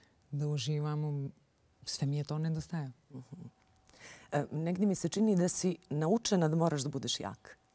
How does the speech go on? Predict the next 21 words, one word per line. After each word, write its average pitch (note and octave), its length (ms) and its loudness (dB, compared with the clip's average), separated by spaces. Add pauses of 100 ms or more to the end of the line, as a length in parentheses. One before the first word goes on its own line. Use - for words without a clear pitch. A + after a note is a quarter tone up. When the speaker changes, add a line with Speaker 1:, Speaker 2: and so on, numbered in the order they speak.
(1400)
Speaker 1:
Pa D3+ 140 2
ne F#3+ 320 8
bih B3 260 4
ja B3+ 140 6
rekla A#3 300 4
da G3+ 160 8
sam G3+ 260 6
naučena. A#3 800 8
U G#3 140 8
suštini, A#3 600 8 (100)
meni G#3+ 460 8
moji A3+ 260 10
roditelji A3+ 480 8
nisu A3+ 300 8
ništa A3 360 6
nametali, G#3+ 580 8
ništa G#3+ 560 6
Speaker 2:
Jasno. F#3 260 4
Speaker 1:
da, G3+ 120 6
da F#3+ 340 6
moram. E3 640 6